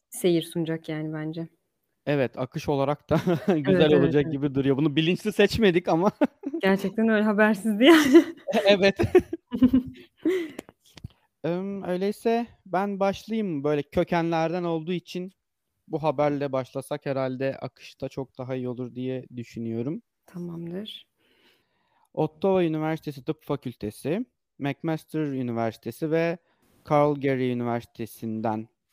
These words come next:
Speaker 2: e, bir grup bilim insanı insandaki kanser oluşumunun kökenlerini araştırmaya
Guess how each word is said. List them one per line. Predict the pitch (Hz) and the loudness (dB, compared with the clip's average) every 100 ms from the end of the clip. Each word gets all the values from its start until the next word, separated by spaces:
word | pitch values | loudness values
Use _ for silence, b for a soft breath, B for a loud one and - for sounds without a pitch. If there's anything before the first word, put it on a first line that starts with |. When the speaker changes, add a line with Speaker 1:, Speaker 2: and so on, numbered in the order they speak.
| _ 117 | _ -10
Speaker 2:
e, | 117 | -8
bir | 113 113 | -6 -6
grup | 117 113 - | -6 -6 -6
bilim | 120 117 | -6 -4
insanı | 131 175 - 220 233 247 254 b b b b | -4 -8 -4 -4 -2 -2 -4 b b b b
insandaki | 170 190 - 175 139 131 - | -4 -4 -2 -4 -2 -6 -6
kanser | 180 180 156 | -6 -4 -4
oluşumunun | 156 175 170 139 165 196 | -2 -2 -4 -8 -8 -6
kökenlerini | 196 170 147 120 139 196 | -6 -4 -4 -4 -4 -2
araştırmaya | 180 156 - 143 143 139 131 | -2 -4 -6 -4 -2 -2 -4